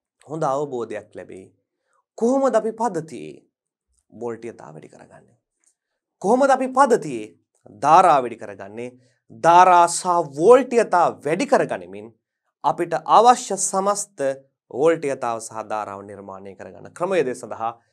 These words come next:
ඉතාම හොඳ උදාහරණයක් විදිහට මෙය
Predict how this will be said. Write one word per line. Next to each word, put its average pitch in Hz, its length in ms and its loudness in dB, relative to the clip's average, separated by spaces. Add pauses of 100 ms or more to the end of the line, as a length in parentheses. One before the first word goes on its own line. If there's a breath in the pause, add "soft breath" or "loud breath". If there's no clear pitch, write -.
(160)
ඉතාම 131 400 -6
හොඳ 170 240 -4 (120)
උදාහරණයක් 110 680 -14
විදිහට 98 320 -20 (480)
මෙය 120 160 -8